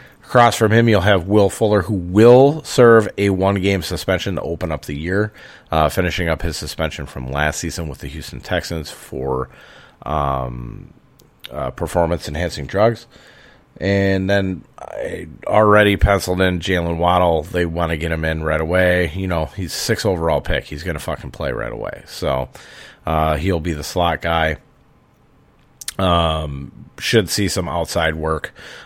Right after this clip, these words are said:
uh, especially in that first game without Will Fuller. But, uh, tight ends, you're gonna have Mike Gesicki in there,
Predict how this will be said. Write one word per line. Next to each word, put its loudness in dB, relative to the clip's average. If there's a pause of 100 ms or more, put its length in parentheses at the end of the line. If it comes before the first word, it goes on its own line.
uh, 4
especially -2
in -2
that 0
first -6
game -4
without -4
Will -6
Fuller. -8 (180)
But, -10 (480)
uh, 4
tight 6
ends, 6
you're 0
gonna 4
have 4
Mike 2
Gesicki 0
in 0
there, 2